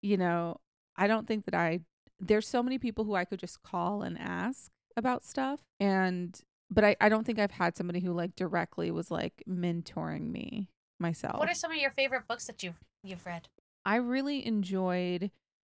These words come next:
Speaker 1: Miss Pat's book, Rabbit. It's not really that much about stand-up, but it's about kind of, like, where she came from and, like, kind of the, the tough
Speaker 2: Yeah.
Speaker 1: life that she lived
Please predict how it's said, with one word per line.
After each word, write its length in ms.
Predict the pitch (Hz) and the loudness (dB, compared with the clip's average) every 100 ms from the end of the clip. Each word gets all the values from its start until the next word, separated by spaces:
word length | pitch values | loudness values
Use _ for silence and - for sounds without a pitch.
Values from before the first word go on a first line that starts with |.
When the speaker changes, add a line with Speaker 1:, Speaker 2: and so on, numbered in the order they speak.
| _ - | _ -4
Speaker 1:
Miss 360 | 190 190 - - | 2 2 0 -4
Pat's 680 | - - 160 175 175 - - - | -4 0 0 2 -2 -10 -18 -4
book, 220 | 190 180 - | -2 -2 -6
Rabbit. 680 | 165 160 170 185 262 285 302 _ | -6 -2 -2 0 -2 -2 -6 _
It's 200 | 208 - | -10 -4
not 120 | 330 240 | -4 -2
really 200 | 247 254 | -2 0
that 120 | 226 | -2
much 160 | 202 - | -4 -2
about 180 | 180 - | -6 -4
stand-up, 540 | - 175 170 175 - - | -4 -4 -2 -2 -4 -4
but 160 | 175 175 | -4 -4
it's 160 | 185 | -4
about 280 | 180 180 - | -4 -4 -4
kind 200 | - 185 | -6 -4
of, 140 | 180 | -2
like, 180 | 175 170 | -2 -2
where 160 | 196 175 | -4 -4
she 140 | - | -4
came 320 | - 185 170 | -6 -6 -4
from 400 | 185 - 196 196 | -6 -4 -2 -2
and, 80 | 175 | -4
like, 280 | 175 165 - - - | -6 -8 -16 -20 -10
kind 220 | - 180 | -4 -2
of 160 | 180 - | -4 -4
the, 120 | 170 - _ - | -8 -8 _ -2
the 160 | 165 - _ | -2 -2 _
tough 300 | - 196 175 196 | -4 0 0 -2
Speaker 2:
Yeah. 60 | 214 | -2
Speaker 1:
life 240 | 170 185 | -2 -2
that 140 | - 190 | -6 -8
she 180 | - 175 | -4 -2
lived 400 | 175 175 185 | -2 -2 -6